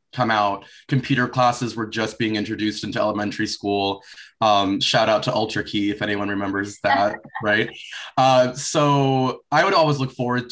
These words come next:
Speaker 1: to, you know, computer class just because I was able to kind of connect with something in a different realm, I, I suppose. Like, I've always been into visual art as well, but, um, learning it on a computer, kind of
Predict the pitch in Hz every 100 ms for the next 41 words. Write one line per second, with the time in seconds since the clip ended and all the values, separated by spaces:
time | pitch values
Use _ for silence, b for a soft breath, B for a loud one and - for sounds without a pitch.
0 | - 117 113 113 110 - 131 113 107 135
1 | 110 123 117 - 120 107 - - 123 127
2 | 117 107 - - - - - 123 117 123
3 | 117 113 - 110 101 - - 127 104 -
4 | 104 104 _ _ - - 123 123 127 127
5 | 120 - - 120 107 101 107 107 113 98
6 | 95 - 90 95 98 107 123 123 123 120
7 | 123 135 131 123 123 110 101 - B B
8 | 127 135 135 131 123 120 123 113 - 101
9 | 107 120 113 110 110 110 104 95 98 101
10 | 104 98 98 - b b b b 107 104
11 | 98 98 90 _ _ _ _ 127 131 143
12 | 135 117 110 104 113 101 - 123 98 92
13 | 87 - 110 104 95